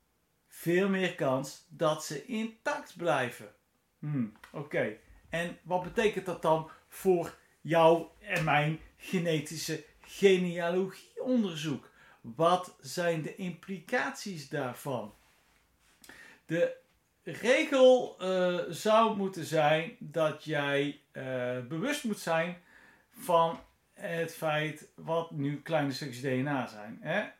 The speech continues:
Eh, eh, het is, het is zo, dat is aangetoond met wetenschappelijk onderzoek, dat hebben mensen ontdekt,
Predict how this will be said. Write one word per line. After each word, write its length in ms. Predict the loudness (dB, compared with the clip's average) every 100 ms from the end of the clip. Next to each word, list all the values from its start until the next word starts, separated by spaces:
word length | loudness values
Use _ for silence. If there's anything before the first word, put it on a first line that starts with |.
| _
Eh, 560 | -10 -6 -4 -4 -4
eh, 80 | -6 -10 _ -20 -20 _
het 360 | -6 -6 -8
is, 400 | -6 -4 -4 -10 -16 -20 -20 _ _ _ _ _
het 200 | -12 -4
is 220 | -4 -2
zo, 440 | 2 4 4 2 -10 _ _ _
dat 500 | -18 -12 -4 -4 -4 -6
is 200 | -8 -4
aangetoond 560 | 2 2 2 2 2 2
met 120 | -2
wetenschappelijk 680 | -2 -2 -2 -4 -4 -10 -14 -20 _ _ _
onderzoek, 580 | -4 -4 -4 -4 -6 -6
dat 80 | -14 _ _ _
hebben 240 | -10 -6
mensen 360 | -4 -4 -4 -4
ontdekt, 560 | 0 2 2 0 -14